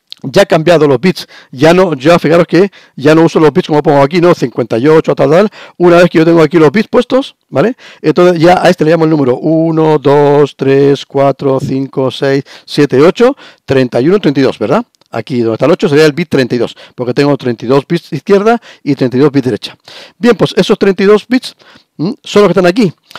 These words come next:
Lo que se hace es que esos treinta y dos bits, ¿vale? El bit treinta y dos que estaba aquí se envía de arriba, ¿vale? Se hace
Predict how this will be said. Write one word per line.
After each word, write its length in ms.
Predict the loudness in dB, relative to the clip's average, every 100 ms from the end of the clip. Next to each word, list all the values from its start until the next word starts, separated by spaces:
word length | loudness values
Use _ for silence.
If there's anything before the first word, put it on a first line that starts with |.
| -10
Lo 140 | -2 0
que 120 | 2
se 100 | 0
hace 300 | 2 0 -2 _ _ -12
es 80 | -6
que 120 | -2
esos 160 | -2
treinta 200 | -2 0
y 40 | 2
dos 120 | 2
bits, 300 | 2 -2 -6 _ _ _
¿vale? 280 | -2 0 0 2
El 180 | 0
bit 120 | 0 -6
treinta 180 | -2
y 40 | -2
dos 80 | 0
que 60 |
estaba 180 | 0 0
aquí 240 | 0 -4
se 120 | -2 0
envía 220 | 2 4
de 80 | 4
arriba, 320 | 2 0 -4 _ _ _ -6
¿vale? 140 | -2
Se 100 | -2
hace 120 | -2